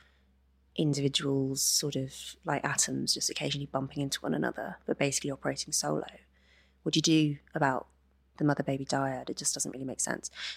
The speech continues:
And so your options are basically to,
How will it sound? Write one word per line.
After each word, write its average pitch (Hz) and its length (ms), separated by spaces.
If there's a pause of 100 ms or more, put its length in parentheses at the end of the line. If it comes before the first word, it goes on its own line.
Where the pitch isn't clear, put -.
And 143 120
so 147 200
your 143 300
options - 360
are 135 60
basically 139 720 (640)
to, 135 680